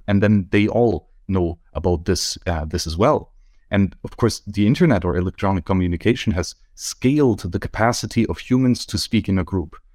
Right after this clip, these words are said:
right? And, and, and even to speak in a group across time, right? Asynchronous communications as well, and where p-, someone can come in days after the first comment to make the second comment, et cetera. Um, uh, and of course, the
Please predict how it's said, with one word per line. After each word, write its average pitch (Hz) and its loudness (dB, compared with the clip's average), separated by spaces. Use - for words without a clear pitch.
right? 90 -2
And, 101 0
and, 107 2
and 110 2
even 117 2
to - -4
speak - -2
in 131 2
a 123 2
group 117 -2
across 110 0
time, 139 0
right? 113 0
Asynchronous 117 -2
communications 80 -4
as 80 -4
well, 117 0
and 92 -6
where 95 -2
p-, 104 -8
someone 110 2
can 92 -2
come 98 0
in 98 0
days 110 2
after 98 0
the 90 -2
first 139 -2
comment 87 0
to 87 -4
make 80 -4
the 92 -6
second 101 -2
comment, - -8
et 71 -6
cetera. - -10
Um, 85 -2
uh, 107 0
and 117 2
of 110 0
course, 107 0
the 98 0